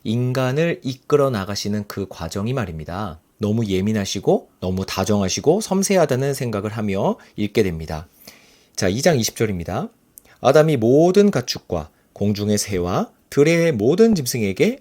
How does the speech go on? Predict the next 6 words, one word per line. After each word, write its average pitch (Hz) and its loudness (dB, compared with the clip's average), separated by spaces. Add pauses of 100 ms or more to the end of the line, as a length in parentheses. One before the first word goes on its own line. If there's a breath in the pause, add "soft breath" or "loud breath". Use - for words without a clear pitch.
(140)
이름을 143 2
주니라." 110 -4 (380)
역시 - -2 (280 loud breath)
엄청난 92 -2
통찰력, 104 -2
엄청난 92 -6